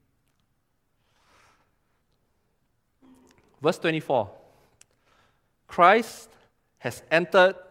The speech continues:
into heaven itself, now to appear in the presence of God on our behalf." Remember the scapegoat released to the wilderness to represent the sinners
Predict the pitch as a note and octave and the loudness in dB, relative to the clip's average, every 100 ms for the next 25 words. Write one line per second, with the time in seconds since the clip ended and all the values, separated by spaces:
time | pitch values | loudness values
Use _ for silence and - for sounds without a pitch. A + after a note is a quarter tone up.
0 | - _ D3+ D3 C#3 - - E3 G3 G3 | -20 _ -10 -8 -10 -10 -6 -2 -2 -2
1 | C#3+ - B2+ A2+ - - _ _ _ _ | -8 -2 -2 -2 -14 -20 _ _ _ _
2 | _ _ E3 D#3 F#3 D4+ - - _ _ | _ _ 4 6 6 4 -2 -20 _ _
3 | F3+ D#3 - F#3 F3 F3+ C#3 B2 - - | -6 -6 -2 2 2 2 -2 -6 -8 -4
4 | C#3+ D3+ D3+ D3+ - B2+ - C3+ - - | -4 -2 -6 -6 -10 -8 2 2 2 -8
5 | - _ _ _ _ _ _ B2+ F3 A3 | -20 _ _ _ _ _ _ 4 4 2
6 | G#3 C3+ A#2+ C3+ C#3 C3+ A2 - - _ | -2 -2 -2 -6 -2 -2 -4 -14 -20 _
7 | _ _ _ _ _ _ _ _ _ _ | _ _ _ _ _ _ _ _ _ _
8 | _ _ - D3 E3 G#3+ F#3 - F#3+ G#3 | _ _ -10 -4 0 2 0 0 -2 -2
9 | E3 G3 A3 - - - _ - C#3+ D#3+ | 2 4 4 0 -20 -20 _ -8 -4 0
10 | F3+ F3+ - - _ C#3+ B2+ C3+ D3 D3+ | 0 -2 -16 -20 _ -8 -4 -2 0 0
11 | D#3 E3 - - - - _ D3+ D3 D3 | 0 -2 -6 -20 -20 -20 _ -4 -2 -2
12 | E3 D#3 D#3+ C#3+ A#2+ - F3+ F3+ D#3+ - | -4 -2 0 -2 -8 -8 -4 -2 -4 -6
13 | - | -20